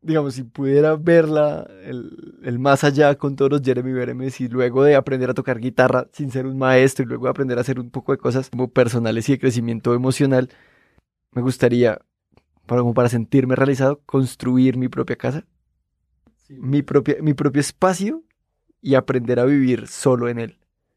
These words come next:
Speaker 1: Aprender a vivir conmigo, con las cosas que realmente necesito y que no tengo como para llenar vacíos. Un poco lo, lo que hizo Jason, un poco monje, un poco esta parte espiritual de estoy en paz conmigo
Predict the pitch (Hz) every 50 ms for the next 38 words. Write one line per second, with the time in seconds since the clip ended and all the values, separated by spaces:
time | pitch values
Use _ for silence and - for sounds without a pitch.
0 | _ _ _ _ - 123 - 127 127 120 117 120 131 139 135 131 117 117 _ _
1 | _ _ - - 139 139 135 135 139 147 147 139 123 135 147 - - _ _ _
2 | _ - - 143 143 131 120 120 - - 123 120 113 120 117 - - _ - 135
3 | 131 - - _ - - 123 127 120 113 113 110 120 120 113 127 123 127 123 -
4 | 123 113 - 123 - - 151 147 127 - 123 117 120 120 - - 123 127 123 117
5 | 127 123 - 135 135 131 - 127 123 120 113 - - - - _ _ _ - 135
6 | 131 127 123 120 123 120 117 117 131 - 165 185 214 311 - - _ _ _ _
7 | _ _ _ _ - - 147 160 139 - 196 208 214 220 208 185 175 - - 156
8 | - 156 143 135 165 180 202 180 233 247 285 262 _ _ _ _ _ _ _ _
9 | 160 160 151 160 180 - - 143 - - 165 160 165 180 202 214 214 214 175 190
10 | 208 190 170 170 160 - - 165 160 - - 165 - 180 170 - 180 170 - -
11 | 180 160 143 127 - 135 135 127 123 131 139 135 _ _ _ _ _ _ - 143
12 | 135 - - 147 147 147 147 143 135 151 156 175 175 - - _ - - 143 123
13 | 123 127 131 139 160 180 269 311 339 339